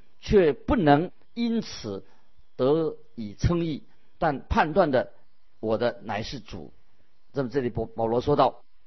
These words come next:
“不会认为自己有错，但是也不能因此就称义。”接下来他就说：“我们。”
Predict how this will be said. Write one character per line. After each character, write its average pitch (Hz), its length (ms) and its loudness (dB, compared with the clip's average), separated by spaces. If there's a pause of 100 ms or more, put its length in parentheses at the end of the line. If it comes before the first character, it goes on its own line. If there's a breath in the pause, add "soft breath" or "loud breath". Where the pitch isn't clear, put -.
(120)
“不 220 100 -4
会 220 180 6
认 202 140 6
为 165 120 4
自 180 160 -4
己 156 200 -6
有 120 220 -2
错， - 360 -2 (200)
但 202 160 4
是 175 80 -4
也 135 100 4
不 131 140 0
能 190 160 0
因 196 120 -6
此 - 200 -12
就 127 340 -2 (500 soft breath)
称 196 300 2
义。” 165 160 -4 (320)
接 156 200 0
下 139 180 4
来 113 160 2 (160)
他 135 100 -6
就 123 100 -4
说： 123 280 0 (300 loud breath)
“我 113 120 -2
们。” 127 320 -2